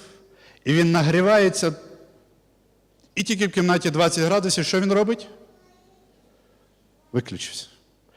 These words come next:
Ви включаєте на тридцять градусів, і всі інколи люди думають так, якщо на тридцять градусів, значить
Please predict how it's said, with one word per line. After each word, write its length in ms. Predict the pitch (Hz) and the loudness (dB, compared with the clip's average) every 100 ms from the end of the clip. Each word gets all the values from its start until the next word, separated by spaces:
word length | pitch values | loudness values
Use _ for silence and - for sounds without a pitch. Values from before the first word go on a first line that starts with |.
| - - | -20 -6
Ви 100 | 147 | -2
включаєте 580 | 180 190 180 185 170 151 | 0 0 2 2 2 2
на 100 | 147 | 0
тридцять 440 | 143 147 165 208 208 | 0 0 0 2 2
градусів, 540 | 208 214 220 - 262 - - _ _ _ _ _ _ _ _ _ _ _ _ _ _ _ _ _ - | 2 0 0 -2 -6 -10 -20 _ _ _ _ _ _ _ _ _ _ _ _ _ _ _ _ _ -12
і 120 | 131 | -8
всі 300 | - 196 214 | -6 -6 -6
інколи 320 | 196 196 190 | -8 -4 -2
люди 220 | 185 175 160 | -2 -2 -2
думають 340 | 160 160 151 | -2 -2 -2
так, 220 | 117 92 - | -4 -6 -8
якщо 260 | 104 - | -10 -4
на 100 | 127 | -2
тридцять 380 | 120 - 123 107 | -2 -4 -4 -6
градусів, 520 | 101 214 226 175 160 | -6 -4 -4 -6 -8
значить 340 | 131 165 - | -6 -6 -4